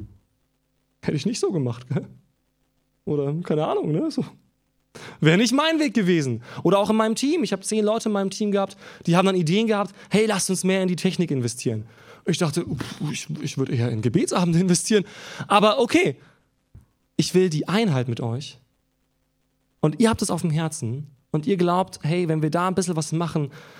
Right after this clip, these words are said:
dann, dann wird es Jugendliche erreichen.“ Okay, lasst uns das machen. Und wir sind als eine Einheit vorangegangen. Wir haben immer wieder die Einheit gesucht. Und wir konnten ertragen, dass manchmal meine Sachen nicht gehört wurden.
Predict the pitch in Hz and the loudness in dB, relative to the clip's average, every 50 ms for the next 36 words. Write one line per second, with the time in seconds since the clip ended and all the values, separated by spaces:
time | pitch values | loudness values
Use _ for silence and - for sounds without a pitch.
0 | - _ - - 147 151 143 147 143 147 147 - - - 156 175 190 143 139 170 | -20 _ -2 0 0 2 2 0 0 -2 -2 -6 -4 -2 0 0 0 0 0 -2
1 | 185 180 185 165 - - 143 151 139 160 160 151 - 139 131 - 151 - 160 139 | 0 0 0 -2 -2 -2 -4 -2 -2 -2 -2 -2 -4 -4 -6 -8 -8 -6 -4 -6
2 | 113 - - - 143 - 135 - 139 131 139 143 127 120 107 - - _ _ _ | -6 -6 -8 -10 -10 -10 -10 -12 -10 -10 -10 -8 -8 -8 -10 -12 -16 _ _ _
3 | _ _ _ _ _ _ _ _ _ _ _ _ _ _ _ _ _ _ _ _ | _ _ _ _ _ _ _ _ _ _ _ _ _ _ _ _ _ _ _ _
4 | _ _ _ _ - 139 123 139 131 143 151 156 147 - - 156 170 180 175 - | _ _ _ _ -8 -6 -6 -4 -4 -4 -2 -2 -2 -2 -2 -2 0 0 0 0
5 | 156 165 165 156 135 139 120 117 120 120 - - _ _ _ _ - - 127 139 | -2 -2 -2 0 0 -2 -2 -2 -4 -6 -12 -16 _ _ _ _ -2 0 2 2
6 | 160 160 147 131 117 120 110 113 107 123 127 135 127 185 185 196 202 196 170 180 | 2 0 0 -2 -2 -2 -2 0 0 0 0 0 -2 -2 -2 0 0 0 2 2
7 | 175 156 139 143 - - 156 165 175 151 127 127 117 117 123 123 104 107 110 113 | 0 0 -2 -6 -4 -4 -2 -2 -2 -2 -2 -2 -4 -4 -6 -6 -6 -4 -6 -6
8 | 117 - - _ - - - - - - - 139 127 - 147 - - 175 196 196 | -8 -10 -16 _ -20 -20 -20 -18 -16 -6 -4 -4 -2 -2 -4 0 0 0 0 0
9 | 196 185 151 151 147 - - 170 180 190 185 160 147 139 143 139 - - 143 147 | -2 -4 -4 -4 -6 -4 -2 0 0 2 2 0 0 -2 -2 -4 -2 -2 -2 -2
10 | 151 - - 147 139 143 143 143 160 175 175 147 156 151 151 151 147 147 147 - | 0 0 0 0 2 2 2 2 2 0 0 0 -2 -2 0 0 0 -2 -2 -2
11 | 156 131 139 151 160 156 - 127 120 113 107 107 104 113 117 | -2 -2 0 0 -2 -2 -4 -4 -4 -4 -4 -6 -8 -10 -12